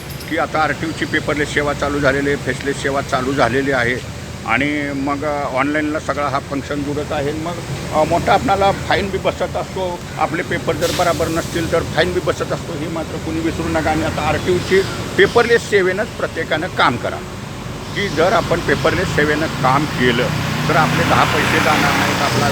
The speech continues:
वेळ वाचणार आहे, पूर्ण वेळ वाचेल आपला आणि आपल्या संगणकाच्या माध्यमातूनच, अ, हे काम करायचं आहे ना.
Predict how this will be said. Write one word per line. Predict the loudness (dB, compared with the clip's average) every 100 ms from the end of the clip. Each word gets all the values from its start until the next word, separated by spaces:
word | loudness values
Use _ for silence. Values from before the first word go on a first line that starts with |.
| 4
वेळ | 4
वाचणार | 4 2 2 0 2
आहे, | 0 -2
पूर्ण | -4 -6 -2 -2
वेळ | 0 0
वाचेल | 0 0 0 2
आपला | 2 2 0 0 -4 -6 -2 -2
आणि | 2
आपल्या | 0 2 0
संगणकाच्या | 2 2 2 0 0 0 0 -2 -2
माध्यमातूनच, | -2 0 2 2 -2 -2 -2 -4 2 4 4 0 -8 -6 0
अ, | 4 6
हे | 6 4
काम | 4 2
करायचं | 2 4 4 4
आहे | 0
ना. | 0